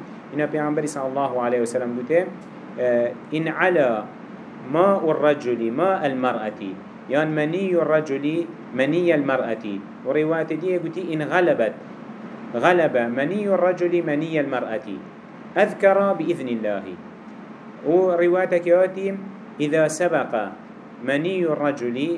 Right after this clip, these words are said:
منی المرأة.» یعنی هکا ده آواکی پیش دا گهی تا رحمه، جی بچی کی؟ یه گوتی هکا یا میری گهشته و یا میری قوتر بو، الجنه، اوه هنگی ده چه لهید؟ «اذکر بإذن الله.»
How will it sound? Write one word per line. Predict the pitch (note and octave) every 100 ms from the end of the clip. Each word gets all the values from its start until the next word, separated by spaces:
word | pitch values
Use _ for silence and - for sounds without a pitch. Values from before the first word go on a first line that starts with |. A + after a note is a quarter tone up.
| -
منی | C#3 D3 D3+ C#3
المرأة.» | A#2+ A#2 G#2 G#2 G2+ F#2 - - - -
یعنی | B2+ C#3+ D#3
هکا | D3+ D3+ F3+
ده | F3 F3+ - - - -
آواکی | D#3 E3+ F3 F3 G#3 A#3
پیش | A3 G3+ F#3+
دا | E3+
گهی | E3 F#3 F#3+
تا | E3
رحمه، | C#3 - C3+ A#2 A2
جی | E3
بچی | D3+ - A2+
کی؟ | G#2 F2+ - - - - -
یه | C#3
گوتی | D3 D#3+
هکا | D#3 D#3
یا | E3+ D#3+
میری | D3 C#3+ C#3+ F3+ E3+ D3+ - - - - - - A2+
گهشته | C#3 C#3 B2+ - B2+ B2 A2+ - - - - - - - - - B2
و |
یا | C3 C3
میری | C3 C#3 E3+ -
قوتر | C#3 C3+ C3+ C#3+
بو، | A#2+ B2 A#2+ - - - - - - -
الجنه، | B2 C#3 B2+ B2 C#3 C#3 C#3 C3 C3+
اوه | C#3
هنگی | D#3 E3+ D#3
ده | D3+
چه | -
لهید؟ | C#3 A#2 A#2+ - - -
«اذکر | D#3 E3 E3 E3 D#3+ E3+ F3 E3
بإذن | C#3+ D3 C3+ B2+
الله.» | A#2+ A2+ G#2+